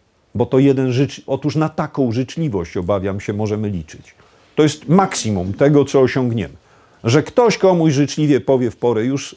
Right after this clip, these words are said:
stary, daj sobie spokój z tą Polską, bo, bo właśnie musi żyć jakoś”, prawda?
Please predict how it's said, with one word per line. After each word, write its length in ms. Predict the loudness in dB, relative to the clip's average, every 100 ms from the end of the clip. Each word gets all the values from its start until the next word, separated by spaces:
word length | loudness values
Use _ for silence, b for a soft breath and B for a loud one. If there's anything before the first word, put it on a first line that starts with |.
| -20
stary, 340 | -8 -2 0 0
daj 180 | 0
sobie 160 | -2 -6
spokój 360 | -6 -6 -6 -14
z 80 |
tą 140 | -12 -8
Polską, 400 | -6 -6 -4 -6
bo, 140 | -6 -12 B B B B
bo 200 | -4 0
właśnie 340 | 0 -2 -4
musi 280 | -4 -2 -2
żyć 340 | 0 -2 -4 -12
jakoś”, 440 | -16 -18 -20 -18
prawda? 420 | -12 -8 -2 -2